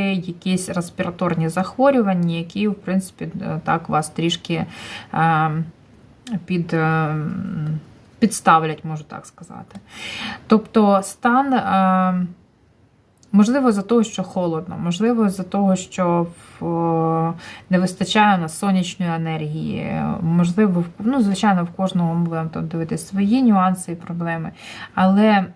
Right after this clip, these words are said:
м, четвірка мечів, вона говорить про те, що хтось, м, міг просто стомитись за певний період часу.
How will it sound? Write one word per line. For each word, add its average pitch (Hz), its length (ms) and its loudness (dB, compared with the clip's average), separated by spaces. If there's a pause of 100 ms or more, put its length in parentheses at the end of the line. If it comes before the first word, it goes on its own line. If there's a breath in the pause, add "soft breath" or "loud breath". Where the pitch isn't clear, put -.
м, 175 260 0
четвірка 214 440 -6
мечів, 208 420 -2
вона 208 580 4
говорить 190 520 -2
про 185 100 -8
те, 240 240 -2
що 196 280 -6
хтось, 269 580 0
м, 190 60 0 (580)
міг 233 380 4
просто 214 420 -2
стомитись 202 760 -2
за 175 380 2
певний 170 320 0
період 165 420 -4
часу. - 400 -6